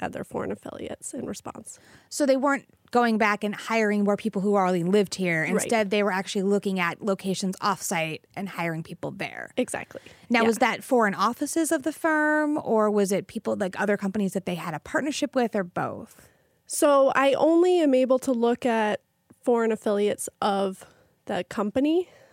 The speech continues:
Speaker 1: Um, however, there's sort of, uh, there's a lot of angles that I, I'm not able to explore that I'd like to explore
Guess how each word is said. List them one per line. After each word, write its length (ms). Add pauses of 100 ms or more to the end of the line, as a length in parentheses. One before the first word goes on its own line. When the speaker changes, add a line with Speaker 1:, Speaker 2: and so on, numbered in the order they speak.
(140)
Speaker 1:
Um, 580 (480)
however, 420
there's 240
sort 180
of, 160
uh, 80
there's 240
a 40
lot 200
of 180
angles 640
that 340 (100)
I, 140 (180)
I'm 160
not 220
able 240
to 100
explore 400
that 140
I'd 180
like 200
to 120
explore 560